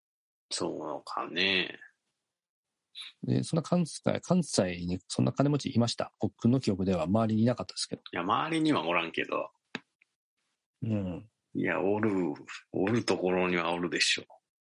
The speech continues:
Speaker 2: おるところには。
Speaker 1: 芦屋とかちゃう？
Speaker 2: あ、と-
Speaker 1: 芦屋とか。
Speaker 2: 芦屋とかね。だからその、東京だとはあれじゃないですか。その、近くに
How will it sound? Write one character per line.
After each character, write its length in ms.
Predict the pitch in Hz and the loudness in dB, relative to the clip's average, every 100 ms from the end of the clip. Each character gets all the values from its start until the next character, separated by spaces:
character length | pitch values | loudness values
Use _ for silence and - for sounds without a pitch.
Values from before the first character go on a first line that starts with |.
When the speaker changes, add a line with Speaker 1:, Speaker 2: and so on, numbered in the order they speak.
| _ _ _ _ _ _ _ - | _ _ _ _ _ _ _ 0
Speaker 2:
お 120 | 127 | 2
る 60 | 113 | 2
と 80 | |
こ 60 | 98 | 2
ろ 60 | 98 | 2
に 40 | |
は。 60 | - | 2
Speaker 1:
芦 160 | 107 | 2
屋 180 | 110 113 | 2 4
と 120 | 151 | 2
か 100 | 156 | 2
ち 100 | 151 | 2
ゃ 40 | - | 0
う？ 20 | |
Speaker 2:
あ、 40 | |
と- 60 | - - | 0 -2
Speaker 1:
芦 220 | - 85 | -2 0
屋 140 | 78 - | 0 -2
と 120 | - | -8
か。 200 | - - - - - _ _ _ _ _ _ | -8 -8 -2 -2 -2 _ _ _ _ _ _
Speaker 2:
芦 360 | - 110 - 120 | -2 -2 2 2
屋 220 | 120 120 | 4 0
と 180 | - 95 | -2 -4
か 100 | 92 | 0
ね。 180 | 127 147 | 0 0
だ 100 | 135 | 0
か 60 | 117 | 0
ら 40 | |
そ 140 | 123 | 0
の、 100 | 135 127 - _ | 0 -2 -12 _
東 240 | 175 175 165 - | 2 2 -2 0
京 220 | 185 175 | 2 2
だ 120 | 113 | 0
と 160 | - 92 | 0 0
は 220 | 92 113 | 0 2
あ 40 | |
れ 80 | 113 | 0
じ 80 | 98 | 0
ゃ 20 | |
な 40 | |
い 20 | - | -2
で 20 | |
す 60 | |
か。 60 | 110 | 0
そ 100 | 104 | 2
の、 60 | 98 - _ | 0 -4 _
近 260 | - - 247 | 0 2 2
く 140 | - | 2
に 340 | 190 95 - | 2 0 -4